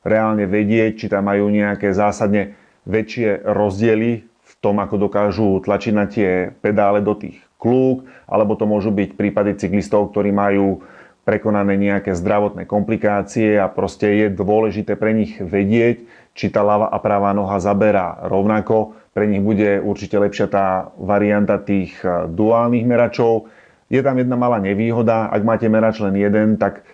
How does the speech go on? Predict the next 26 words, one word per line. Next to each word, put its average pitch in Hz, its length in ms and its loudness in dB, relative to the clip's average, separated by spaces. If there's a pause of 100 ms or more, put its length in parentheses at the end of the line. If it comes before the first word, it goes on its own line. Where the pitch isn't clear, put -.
celé 110 240 2
to 110 80 -2
párovanie, 107 720 0
nadstavovanie 104 640 0
a 92 120 -4
kalibrácia 101 840 0
je 87 140 -2 (180)
jednoduchšia, 131 880 0
ale 98 240 -2
tam 101 160 0
je 95 40 -2
potom 101 320 -2
ten 101 160 2 (160)
mínus, 101 440 0 (320)
že 101 160 0
ten 101 480 -2
celkový 107 480 0
údaj, 104 600 0 (200)
ktorý 104 600 0
sa 101 160 -2
vlastne 95 360 0
ako 95 160 -4
keby 101 320 0
len 92 80 0
matematicky 95 600 -4
prepočítava, 98 760 -2